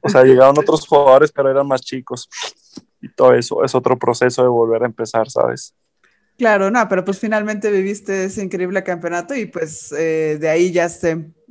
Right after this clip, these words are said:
Speaker 2: eh, se presentaron otras oportunidades también. Pero, pues, cuéntame
Speaker 1: Sí.
Speaker 2: también,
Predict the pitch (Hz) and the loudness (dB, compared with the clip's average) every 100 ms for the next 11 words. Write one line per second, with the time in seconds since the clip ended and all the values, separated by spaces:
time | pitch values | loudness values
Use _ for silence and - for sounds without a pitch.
0 | - 170 170 _ - 170 202 214 240 254 | -10 -10 -10 _ -12 -6 -4 0 0 0
1 | 233 233 208 175 175 175 185 226 247 - | 0 -2 -2 -2 -4 -4 -2 -2 -2 -4
2 | 180 240 262 - - - 226 233 262 294 | -4 -2 -4 -8 -20 -4 -2 -2 -4 -4
3 | 277 302 302 - 233 254 262 | -2 0 0 0 2 0 -2